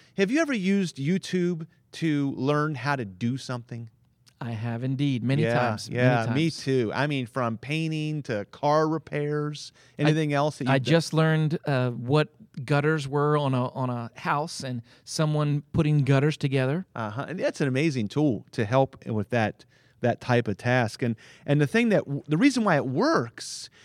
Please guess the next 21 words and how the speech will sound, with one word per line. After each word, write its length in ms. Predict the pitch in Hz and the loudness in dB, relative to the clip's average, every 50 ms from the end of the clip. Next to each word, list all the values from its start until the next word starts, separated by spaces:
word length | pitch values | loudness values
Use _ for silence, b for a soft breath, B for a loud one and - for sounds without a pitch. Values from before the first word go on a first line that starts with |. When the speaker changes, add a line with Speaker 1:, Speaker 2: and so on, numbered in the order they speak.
| b b b | b b b
Speaker 1:
is 140 | - 160 147 | 0 0 2
because 480 | - 185 170 - - 180 170 160 127 | 2 -2 -2 0 2 2 2 2 2
you've 140 | 160 180 147 | 0 -2 2
got 180 | - 175 147 - | 2 2 2 2
regular, 560 | 120 131 139 170 180 185 175 220 220 220 220 - _ | 0 0 2 2 2 4 2 2 2 2 2 2 _
everyday 800 | - 175 180 165 165 190 202 196 156 - 165 165 165 165 160 | 2 2 2 2 0 -2 -2 -2 0 0 2 2 2 2 0
people 760 | 156 - - - - 233 262 277 - - 110 101 101 107 117 b b b b | -2 -6 -10 -6 -4 -2 -2 -2 -2 -2 -2 -2 -2 -4 -6 b b b b
who 180 | b 165 175 175 | b -2 0 2
are 160 | 135 151 151 | 2 2 0
explaining 800 | 143 - - - _ 185 208 240 254 214 147 117 110 113 127 131 _ _ _ | 0 -4 -6 -10 _ -2 -2 0 0 -2 -2 -2 -4 -6 -8 -10 _ _ _
how 180 | _ - 143 147 | _ 0 0 0
to 80 | 156 160 | 0 0
do 200 | 156 214 277 302 | -2 -2 -2 -2
something. 540 | - - - 120 104 - _ 104 80 - - _ _ _ | -2 -2 -2 -2 -2 -4 _ -16 -16 -16 -20 _ _ _
Speaker 2:
Right. 260 | - 254 220 202 107 - b b b | -10 -6 -6 -6 -6 -8 b b b
Speaker 1:
Like, 140 | 156 160 - | -6 -4 4
I'm 200 | - 254 311 339 | 4 4 6 6
not 120 | 359 320 277 | 4 4 4
an 100 | 240 202 | 4 2
instructions 720 | 175 160 - - - 180 170 - - - 160 135 123 110 | 2 0 -2 -2 0 0 0 0 -2 -4 -2 -2 -2 -2
reader. 400 | 113 120 120 113 98 95 85 - | -2 -2 -2 -2 -4 -6 -10 -12